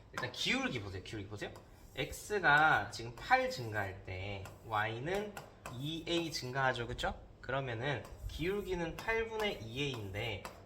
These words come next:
문제에서 이라고 줬네요. 그쵸? 약분하면 사분의 A는 이니까 A가 먼저 팔이 나오겠다. 그쵸?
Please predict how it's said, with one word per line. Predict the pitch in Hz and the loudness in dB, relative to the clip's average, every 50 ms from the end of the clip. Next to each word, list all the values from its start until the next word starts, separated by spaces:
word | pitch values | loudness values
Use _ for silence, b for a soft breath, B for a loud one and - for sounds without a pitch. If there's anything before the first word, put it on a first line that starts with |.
| - | -8
문제에서 | 120 120 123 135 156 151 135 | -6 -4 0 0 0 0 0
이라고 | - 107 120 131 151 143 127 117 | -2 -4 0 2 4 4 4 2
줬네요. | 110 - - 101 101 101 95 90 87 90 - - - - - - - - | 0 -4 -6 -6 -6 -6 -6 -6 -8 -10 -14 -16 -18 -20 -20 -20 -20 -18
그쵸? | - - - 247 214 220 - B B B B B B B B - | -14 -4 0 0 0 0 -2 B B B B B B B B 0
약분하면 | 117 113 - - 160 160 147 131 117 | 2 2 2 2 2 2 2 2 0
사분의 | - - - 117 120 131 151 175 190 190 180 180 160 | -2 -2 2 4 4 4 4 2 2 2 2 2 4
A는 | 160 156 156 156 156 147 151 - | 2 2 2 2 0 0 -2 -2
이니까 | 117 127 143 156 147 - - - 107 104 110 127 123 104 95 - - | -4 -2 0 -2 -2 -2 -2 -2 2 2 4 4 4 2 0 -2 -2
A가 | 127 151 170 175 170 151 | 0 0 2 2 2 2
먼저 | 113 110 107 113 117 - | 2 0 -2 -4 -4 -4
팔이 | - - 202 196 160 | -4 -2 -2 0 2
나오겠다. | - 90 98 101 98 95 - 110 | 2 2 2 2 0 -4 -8 -8
그쵸? | 104 110 - - 196 | -8 -6 -6 -6 -6